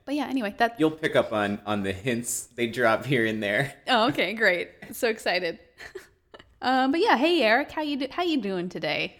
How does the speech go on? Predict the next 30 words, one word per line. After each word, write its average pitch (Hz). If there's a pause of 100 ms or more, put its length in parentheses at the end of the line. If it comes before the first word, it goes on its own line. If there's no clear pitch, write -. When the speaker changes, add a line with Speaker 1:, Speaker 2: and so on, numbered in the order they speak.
Speaker 2:
<laughs> -
I'm - (100)
doing 127
just 147
fine, 104
Christine. 117
How 127
are 113
you? 95
Speaker 1:
I'm 277 (120)
doing 233
well. 156 (160)
Speaker 2:
This 139
is 202
an 135 (180)
afternoon 135
recording. 82
Speaker 1:
It 226
is, 208
for 208
Speaker 2:
So 185
Speaker 1:
once. 190 (240)
It's -
very 214
strange. 185
It's -
so 202
Speaker 2:
Yeah. 190
Speaker 1:
light 180
outside. 175